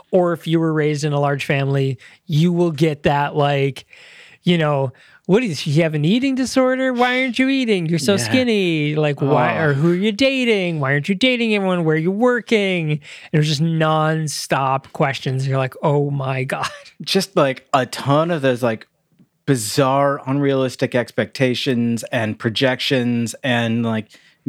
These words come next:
Speaker 2: gossipy chit chat where, like, no one actually is looking out for the best interest of the person they're talking about.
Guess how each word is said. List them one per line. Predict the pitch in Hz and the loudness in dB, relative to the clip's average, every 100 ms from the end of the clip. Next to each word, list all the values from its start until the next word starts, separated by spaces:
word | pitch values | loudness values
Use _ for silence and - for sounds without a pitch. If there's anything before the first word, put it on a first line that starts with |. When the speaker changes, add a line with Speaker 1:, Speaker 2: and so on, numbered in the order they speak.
| 110 | 0
Speaker 2:
gossipy | 147 143 135 139 139 127 123 123 123 120 123 127 127 | 0 0 -2 -2 0 0 0 -2 -2 0 0 -2 -4
chit | 131 143 123 | -4 -2 0
chat | - 123 120 123 | 0 0 0 -2
where, | 117 117 117 | -2 -2 0
like, | 113 113 113 | -2 -2 -2
no | 120 127 151 | 0 2 0
one | 139 | 0
actually | 123 123 113 - 120 117 | 0 -2 -2 -2 0 0
is | 113 110 | -2 0
looking | 123 113 117 117 | -2 0 -2 -2
out | 110 | -4
for | 107 | -6
the | 104 | -2
best | 110 - | -4 -2
interest | 117 110 104 | -4 -4 -6
of | 107 | -8
the | - | -4
person | 117 110 113 | -4 -2 -4
they're | 101 | -2
talking | 123 113 104 107 | -2 -2 -2 -4
about. | 101 101 101 | -4 -6 -8